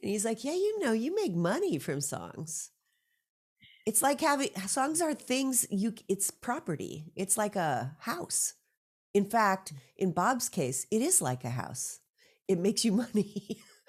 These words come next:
when you're sleeping." So, you know, I was like, "Hmm, I wanna try to make money while I'm sleeping." And I started <laughs> trying to write songs. It was a lot harder than playing the piano, I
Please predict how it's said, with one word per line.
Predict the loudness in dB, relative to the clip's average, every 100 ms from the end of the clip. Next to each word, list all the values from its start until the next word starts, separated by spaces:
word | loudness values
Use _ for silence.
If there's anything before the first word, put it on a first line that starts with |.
| -6 -6 0
when | 2
you're | 2
sleeping." | 2 2 2 4 4 4 -4 -8 -6 -4 -4
So, | 4 6 8 6 4 -2
you | 0 2
know, | 4 2
I | 2 2
was | 2
like, | 0 -2
"Hmm, | -2 -2 -2
I | -2
wanna | -2
try | 0 0 0
to |
make | 0 -2
money | -2 -2 0
while | 2
I'm | 2 2
sleeping." | 2 0 -2 -4 -4 -8 -14 -20 -12 -4
And | 0 0 -2 -6
I | -4 -4
started | -4 -2 -2
<laughs> | -2
trying | 2 2
to | 2
write | -2 2 6
songs. | 6 4 -4 -6 -6 -8 -10 -10 -6 -6 -8 -12 -6
It | 0
was | 0 2
a |
lot | 2 2
harder | 2 0 0
than | -4 -8
playing | -8 -8 -8
the | -10
piano, | -10 -10 -10 -12 -14 -16
I | _